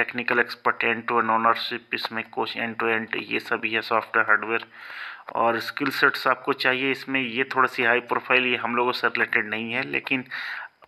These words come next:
अगर आप इसको चाहते नहीं, ये हम लोगों के लिए नहीं है। जो हम लोग protocol testing जो आप आरएफ़ engineers हैं उनके लिए तो नहीं opening से।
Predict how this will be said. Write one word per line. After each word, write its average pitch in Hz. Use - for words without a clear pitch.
अगर 123
आप -
इसको 113
चाहते 110
नहीं, 107
ये 120
हम 113
लोगों 110
के 123
लिए 135
नहीं 113
है। -
जो 113
हम 113
लोग 120
protocol 117
testing 120
जो 117
आप 113
आरएफ़ 113
engineers 117
हैं 135
उनके 110
लिए 104
तो 156
नहीं 104
opening 110
से। -